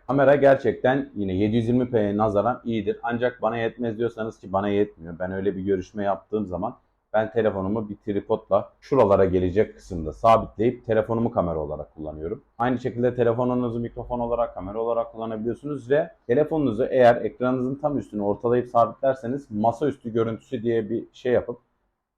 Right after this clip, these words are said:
telefonun kamerasından önünüzdeki kağıt, defter vesaire, genelde öğretmenler için bu iyi oluyor. O masada ders anlatırken, herhangi bir şey karalarken rahatça gösterebiliyor. İnanılmaz bir teknoloji.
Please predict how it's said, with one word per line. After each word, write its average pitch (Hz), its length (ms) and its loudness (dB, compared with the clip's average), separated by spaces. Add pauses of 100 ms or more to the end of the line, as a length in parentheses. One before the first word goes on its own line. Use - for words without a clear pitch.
telefonun 123 380 2
kamerasından 110 760 0 (500)
önünüzdeki 113 800 0 (180)
kağıt, 101 380 2
defter 90 500 -2
vesaire, 95 600 2 (180)
genelde 107 320 0
öğretmenler 110 480 2
için 87 300 -8
bu 82 160 -6
iyi 87 160 -2
oluyor. 107 280 2
O 98 80 4
masada 92 460 -2
ders 95 240 2
anlatırken, 92 600 -8 (300)
herhangi 95 400 0
bir 87 80 -4
şey 92 220 -6
karalarken 98 680 -2 (320)
rahatça 104 340 4
gösterebiliyor. 95 680 2
İnanılmaz 110 600 0
bir 87 40 -10
teknoloji. 78 640 -14